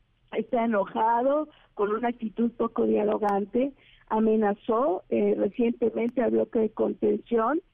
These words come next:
eh, dándolo por muerto, y me parece que cuando un político no toma estas decisiones con la perspectiva justa, con la, el pragmatismo suficiente y con,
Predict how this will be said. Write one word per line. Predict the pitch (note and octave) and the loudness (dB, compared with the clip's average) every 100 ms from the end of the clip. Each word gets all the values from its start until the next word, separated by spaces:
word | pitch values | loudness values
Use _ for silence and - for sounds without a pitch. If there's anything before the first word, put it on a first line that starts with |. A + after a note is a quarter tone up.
| _ _ _ - | _ _ _ -8
eh, | A3+ G#3+ | -2 0
dándolo | A3+ A3+ A#3+ A3+ | 2 2 2 0
por | - G#3 G3+ | 0 -2 0
muerto, | G#3 G#3 G#3+ B3+ C4 - _ _ _ - | 2 0 0 -2 -2 -4 _ _ _ -4
y | A#3 A#3+ A#3+ | 0 2 2
me | - A#3+ | 2 0
parece | G#3+ A#3 A#3+ C#4+ | 2 0 2 0
que | D#4 D4+ - | 2 0 0
cuando | C4 A#3 A#3+ | 0 0 2
un | B3 C#4 | 2 0
político | D4 E4 B3+ B3 C4+ C#4 - A3 G3+ | 2 2 4 2 0 -4 0 0 0
no | A3+ B3+ | 0 0
toma | B3+ C4+ C#4+ | 0 2 2
estas | C#4 B3+ A3 | 2 -2 -2
decisiones | G#3+ - G3 - A3 A3+ A#3+ A#3+ | -4 -8 -12 -4 0 2 0 -2
con | - G3+ F#3 - _ _ _ - | -2 0 0 -4 _ _ _ -6
la | A3+ G#3 | -2 -2
perspectiva | - G#3+ - A3 F#3+ - A#3+ B3 A#3 | 0 -2 0 -2 -2 -2 0 2 0
justa, | - A#3 A#3 B3 A#3+ - A3 G#3+ G#3 - | -2 0 2 2 -2 -2 0 2 0 0
con | A3 G3 G3+ | -2 0 0
la, | G#3 G#3 G3+ | 0 0 -2
el | G#3+ G#3 G#3 | 0 0 0
pragmatismo | - - A3+ - A#3+ A#3+ B3 | -4 -4 -2 -2 -2 0 -2
suficiente | A#3+ G#3+ G#3+ - A#3+ A#3 - A3 | -2 -6 -8 -4 -2 -2 0 0
y | G#3 G#3+ | 0 -6
con, | - G#3+ G3+ | -4 -2 0